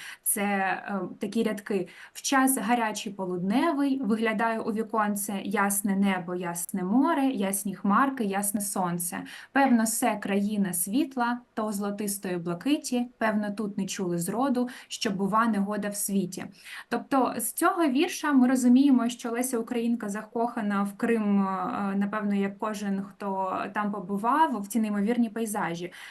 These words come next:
Що цікаво, коли, е, поезія і коли сама Леся Українка більше розвивається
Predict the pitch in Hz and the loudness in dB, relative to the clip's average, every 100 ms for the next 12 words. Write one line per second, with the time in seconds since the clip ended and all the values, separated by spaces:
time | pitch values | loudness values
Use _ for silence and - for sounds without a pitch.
0 | - - 294 277 277 285 359 294 269 262 | -18 -4 -2 0 0 2 2 2 0 0
1 | 226 285 254 - - 202 247 247 262 226 | 2 0 0 -6 -10 -4 0 2 0 0
2 | 226 208 208 214 226 220 226 214 220 220 | -6 -6 -8 -6 -4 -2 -2 -2 -2 -4
3 | 208 214 208 214 196 208 214 - 202 202 | -4 -4 -2 -2 -2 -4 -6 -4 -4 -4
4 | 208 254 359 311 269 254 240 | 0 0 2 0 0 2 2